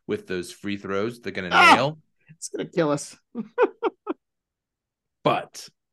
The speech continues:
Speaker 1: I am leaning. I'm gonna lean. No. Am I gonna lean or am I gonna make it my best bet? What am I gonna
Speaker 2: Oh,
Speaker 1: do?
Speaker 2: that's, you gotta go best
Speaker 1: What am I
Speaker 2: bet,
Speaker 1: gonna do?
Speaker 2: baby.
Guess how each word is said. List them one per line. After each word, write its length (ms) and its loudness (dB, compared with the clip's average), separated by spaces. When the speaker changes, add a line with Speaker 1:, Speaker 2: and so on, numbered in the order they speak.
Speaker 1:
I 120 2
am 220 2
leaning. 440 0
I'm 140 2
gonna 180 2
lean. 540 -2
No. 300 -10
Am 60 -8
I 20 -4
gonna 140 -4
lean 280 0
or 100 -2
am 60 -2
I 40 -4
gonna 100 -4
make 140 -4
it 60 -2
my 100 -10
best 300 -6
bet? 300 -10
What 120 -2
am 80 2
I 40 2
gonna 260 4
Speaker 2:
Oh, 60 0
Speaker 1:
do? 60 -4
Speaker 2:
that's, 280 -2
you 120 2
gotta 160 6
go 140 0
best 300 -2
Speaker 1:
What 100 -2
am 60 4
I 40 4
Speaker 2:
bet, 100 -4
Speaker 1:
gonna 140 -2
do? 40 -2
Speaker 2:
baby. 260 -10